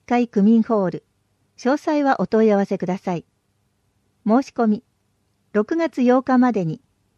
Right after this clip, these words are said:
電話か窓口、または必要事項と動物の情報を明記し、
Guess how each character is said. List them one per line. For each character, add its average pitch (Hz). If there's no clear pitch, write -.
電 277
話 294
か -
窓 190
口、 180
ま 220
た 262
は 190
必 -
要 330
事 330
項 262
と 175
動 240
物 294
の 277
情 247
報 233
を 226
明 247
記 -
し、 -